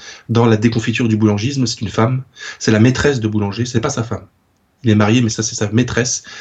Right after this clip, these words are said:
Marguerite de Bonnemain, dont il est fou amoureux, qu'il ne connaît pas depuis très longtemps.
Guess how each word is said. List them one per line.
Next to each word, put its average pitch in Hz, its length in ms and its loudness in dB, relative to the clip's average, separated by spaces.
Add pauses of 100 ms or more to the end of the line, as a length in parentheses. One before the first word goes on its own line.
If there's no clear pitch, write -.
(320)
Marguerite 120 440 2
de 110 80 0
Bonnemain, 104 520 0
dont 113 100 0
il 120 160 0
est 117 60 4
fou 160 400 0
amoureux, 110 340 4
qu'il 113 140 2
ne 110 80 4
connaît 110 180 4
pas 110 140 -4
depuis - 120 -16
très 110 140 -2
longtemps. 101 260 -6